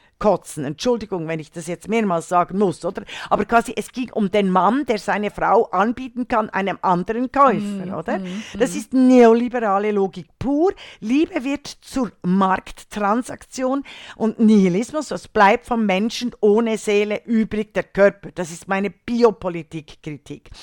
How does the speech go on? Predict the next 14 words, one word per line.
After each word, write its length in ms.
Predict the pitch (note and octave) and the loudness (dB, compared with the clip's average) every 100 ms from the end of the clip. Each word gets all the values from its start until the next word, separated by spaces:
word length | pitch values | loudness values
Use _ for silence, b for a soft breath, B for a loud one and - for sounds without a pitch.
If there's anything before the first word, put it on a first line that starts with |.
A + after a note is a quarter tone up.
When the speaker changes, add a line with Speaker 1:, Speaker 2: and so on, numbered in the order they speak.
| B B B | B B B
Speaker 1:
Und 380 | - A#3+ A#3 - | 0 2 2 0
der 80 | A3 | -2
Film 400 | - C4 D4+ G4 G#4 _ | 0 -2 0 -2 -4 _
ästhetisiert 1120 | G#3 G3 - G3+ - E3+ C#3+ A3+ D4 - - G#3 | -6 -6 -6 -6 -6 -12 -12 -4 -2 -4 -4 0
damit 380 | G#3 E3+ - B B - | 0 0 -6 B B -12
die, 180 | A#3+ - | -10 -6
äh, 200 | F3 D3 C3+ | -4 -4 0
weibliche 760 | G3 C4+ E4+ D4 C#4 - C#4+ - | 2 2 0 -10 -10 -8 -6 -2
Erniedrigung, 1040 | G3 F#3 G3 G3+ A#3 B3+ A3+ G#3+ D#3 C3+ B B B | -2 2 6 8 6 4 -2 -8 -10 -10 B B B
inszeniert 920 | B3 A#3+ - - A3+ G3+ G#3+ C4 E4 | 0 0 -2 -2 2 4 6 4 2
sie 220 | - D4+ - | -6 -8 -6
als 200 | G#3 G#3+ | -4 0
moralisches 840 | G#3 G3+ F#3 G3+ B3 - C4 - | 4 6 6 6 4 -4 -10 -8
Dilemma 720 | G#3+ D#3+ F3 F3 F3+ A3 | -6 0 2 4 2 0